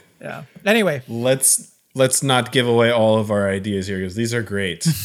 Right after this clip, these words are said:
Speaker 2: I think
Speaker 1: <laughs>
Speaker 2: there's, there's something there, Jared.
Speaker 1: All right. Everyone get started and we'll follow suit.
Speaker 2: Yeah. <laughs> You know, um,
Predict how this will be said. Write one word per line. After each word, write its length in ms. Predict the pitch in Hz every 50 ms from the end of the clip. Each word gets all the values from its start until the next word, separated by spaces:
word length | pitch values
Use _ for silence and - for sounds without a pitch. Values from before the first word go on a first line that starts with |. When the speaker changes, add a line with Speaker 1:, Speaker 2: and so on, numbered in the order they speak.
| - -
Speaker 2:
I 140 | 98 95 98
think 200 | - - 226 -
Speaker 1:
<laughs> 100 | 214 208
Speaker 2:
there's, 300 | 185 - - - - - - -
there's 200 | - 107 101 -
something 340 | - 123 120 113 131 127 131
there, 240 | 135 139 135 123 120
Jared. 220 | 113 113 107 107 143
Speaker 1:
All 100 | 147 156
right. 300 | 160 170 165 156 139 - _ _ _ _ -
Everyone 320 | 170 147 175 180 185 180 170
get 140 | 185 170 -
started 340 | - 185 175 175 165 151 135
and 80 | 143
we'll 100 | 147 151
follow 300 | 143 - 165 156 151 147
suit. 340 | 139 - - 165 143 139 - _ _ - 190 - - - - _ _ -
Speaker 2:
Yeah. 200 | 240 190 165 156 -
<laughs> 60 | - 196 - - - - - - - - -
You 120 | - 147 165
know, 480 | 180 196 202 202 196 190 190 190 - 147
um, 560 | 139 135 131 127 123 120 113 110 110 110